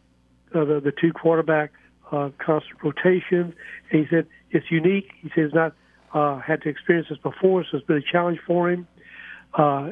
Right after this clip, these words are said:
and they even asked him about, uh, what's the relation between him and Robbie. He said, "Hey, we pull for each other. There's no, uh, uh, thinking, uh, hey, I hope he does bad, you know, when he goes out there." None of that, he said. Uh, they both want each other to succeed. And, uh,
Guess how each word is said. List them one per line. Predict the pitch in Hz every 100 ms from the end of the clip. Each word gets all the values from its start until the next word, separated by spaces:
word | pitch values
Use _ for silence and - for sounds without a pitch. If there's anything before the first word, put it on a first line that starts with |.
| -
and | 160 151 147
they | 147
even | 151 147 147
asked | 147 -
him | 147
about, | 147 143 - - _ _ -
uh, | 143 143 143
what's | 151 143 -
the |
relation | 151 156 156
between | 143 160 156
him | 156 147
and | 143
Robbie. | 151 156 160 156 147
He |
said, | - 151 - - _
"Hey, | 156
we | 151
pull | - 170
for | 147 170
each | 165
other. | 180 180 180
There's | 143 131
no, | 143 160 165 - - _ _ 151
uh, | 139 135 - _ _ _ -
uh, | 151 - - -
thinking, | 170 170 170 160
uh, | 147 - -
hey, | 160
I |
hope | 143 160
he | 151
does | 160 151 143 - _ _
bad, | 147 156 160
you | 156
know, | 160
when | 151 143
he | 151
goes | 160 156
out | 156 156
there." | 160 156
None | 151 160
of | 151
that, | 151
he | 147 147
said. | 160 156 - _ _ _ -
Uh, | 147 139
they | 139
both | 156 151 -
want | 165
each | 160
other | 156 151
to | 151
succeed. | 131 - - 165 165 - _ _ _ - - - - -
And, | 165 156 151 147 151
uh, | 147